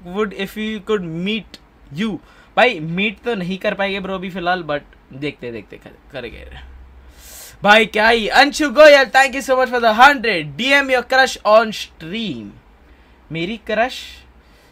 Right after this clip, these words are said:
मेरी crush कौन है bro? मेरी crush कौन है? रुको, मैं YouTube, अ, Instagram खोलता हूँ और एक कोई अच्छी सी हो, <coughs> लड़की सी, उसका message भेजूंगा, ठीक है?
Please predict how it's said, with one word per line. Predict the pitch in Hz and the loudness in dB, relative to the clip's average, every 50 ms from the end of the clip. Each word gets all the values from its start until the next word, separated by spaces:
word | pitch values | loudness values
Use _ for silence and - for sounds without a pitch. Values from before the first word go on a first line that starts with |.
| _ _ - | _ _ -14
मेरी | 156 175 190 233 233 | -10 -10 -10 -10 -10
crush | - 233 226 233 226 - | -8 -8 -8 -8 -8 -8
कौन | - 208 196 156 135 | -6 -4 -4 -4 -4
है | 120 | -8
bro? | 117 117 127 151 175 - - - _ _ _ _ _ _ _ _ _ _ _ _ _ _ _ _ _ _ _ _ _ _ _ _ _ _ _ _ - - - 151 | -10 -10 -10 -10 -10 -12 -16 -20 _ _ _ _ _ _ _ _ _ _ _ _ _ _ _ _ _ _ _ _ _ _ _ _ _ _ _ _ -20 -20 -12 -10
मेरी | 156 170 180 208 | -8 -8 -8 -8
crush | - - 220 185 214 196 - - - - - - - - _ _ _ _ _ - - - - | -10 -6 -4 -4 -4 -6 -8 -12 -16 -18 -20 -20 -20 -20 _ _ _ _ _ -20 -20 -8 -2
कौन | - 175 160 127 | 2 2 2 2
है? | 127 117 95 - _ _ - - - | -2 -8 -16 -16 _ _ -20 -18 -14
रुको, | 139 143 160 147 - 110 - - _ _ _ _ _ _ _ - - - _ _ _ - - - 135 | -12 -12 -12 -12 -14 -16 -18 -18 _ _ _ _ _ _ _ -20 -20 -20 _ _ _ -20 -20 -14 -8
मैं | 151 165 175 180 190 190 170 147 131 | -6 -4 -4 -2 -4 -4 -6 -6 -4
YouTube, | 165 202 202 226 262 262 - - _ _ _ _ - | -4 -4 -2 -2 -4 -6 -6 -8 _ _ _ _ 0
अ, | 185 175 165 151 147 - | 2 4 4 4 2 0
Instagram | 156 180 185 - 247 247 254 262 262 240 | -4 -8 -8 -4 -2 0 2 2 0 0
खोलता | 180 170 127 113 98 107 | -2 -6 -8 -10 -10 -10
हूँ | 123 151 175 | -10 -10 -10
और | - - 170 185 | -8 -6 -6 -6
एक | 190 190 - | -6 -8 -8
कोई | - 214 220 208 214 - - | -8 -8 -8 -8 -10 -12 -12
अच्छी | 165 - - - - - 220 202 | -12 -12 -12 -14 -16 -16 -14 -14
सी | 220 208 | -14 -14
हो, | 160 139 156 160 165 175 185 180 180 180 156 123 101 - - | -14 -10 -8 -8 -8 -6 -6 -6 -6 -8 -8 -8 -10 -6 -4
<coughs> | - 123 117 - - 160 - - - 160 - - 208 | -4 -4 -4 -4 -8 -8 -8 -8 -8 -8 -6 -4 -4
लड़की | 185 220 185 160 156 165 170 151 147 - 185 185 | -2 -2 -4 -4 -4 -6 -6 -8 -10 -12 -12 -12
सी, | 180 190 196 196 _ _ _ _ - _ _ _ - | -10 -12 -14 -16 _ _ _ _ -20 _ _ _ -10
उसका | 190 196 - 226 220 | -10 -6 -4 -6 -6
message | 190 170 - - 151 135 | -6 -6 -8 -10 -12 -12
भेजूंगा, | 127 127 113 110 110 113 120 | -12 -12 -12 -12 -12 -12 -12
ठीक | 127 151 135 | -12 -14 -16
है? | 110 101 | -18 -20